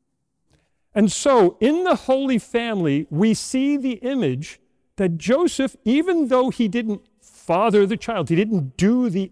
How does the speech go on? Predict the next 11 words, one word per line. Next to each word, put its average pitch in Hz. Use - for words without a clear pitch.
act, 196
he -
still 190
has 190
a 151
paternal 165
role 139
in 151
the 147
Holy 117
Family. 107